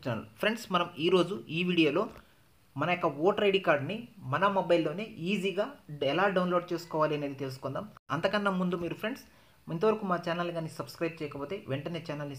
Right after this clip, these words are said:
సబ్స్క్రైబ్ చేయండి, వీడియోకి ఒక లైక్ అయితే చేయండి. ఫ్రెండ్స్, ఇప్పుడు చూడండి, మీరు మీ మొబైల్లో ఉన్నటువంటి Google Chrome అనే ఒక అప్లికేషన్ అయితే ఓపెన్ చేయండి.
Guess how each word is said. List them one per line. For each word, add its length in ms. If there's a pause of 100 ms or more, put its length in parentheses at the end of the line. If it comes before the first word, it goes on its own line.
సబ్స్క్రైబ్ 420
చేయండి, 220 (140)
వీడియోకి 280
ఒక 140 (280)
లైక్ 220
అయితే 220
చేయండి. 240 (480)
ఫ్రెండ్స్, 260
ఇప్పుడు 200
చూడండి, 280
మీరు 220
మీ 120
మొబైల్లో 380
ఉన్నటువంటి 340 (120)
Google 220 (100)
Chrome 220
అనే 120
ఒక 140
అప్లికేషన్ 480
అయితే 200
ఓపెన్ 260
చేయండి. 220